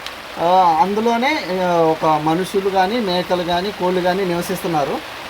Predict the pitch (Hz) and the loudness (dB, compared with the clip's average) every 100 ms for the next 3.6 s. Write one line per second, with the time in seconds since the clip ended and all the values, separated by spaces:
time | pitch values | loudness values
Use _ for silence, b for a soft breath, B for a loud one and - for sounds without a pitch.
0 | - 190 175 220 220 208 196 202 185 180 | -8 2 4 4 4 4 4 2 2 2
1 | 196 180 165 196 160 165 196 214 208 185 | -2 -2 -2 -4 0 2 2 2 2 2
2 | 208 220 175 170 208 180 180 190 196 196 | 2 2 2 2 -4 -4 -2 0 0 0
3 | 180 165 147 135 165 | -2 -2 -2 0 0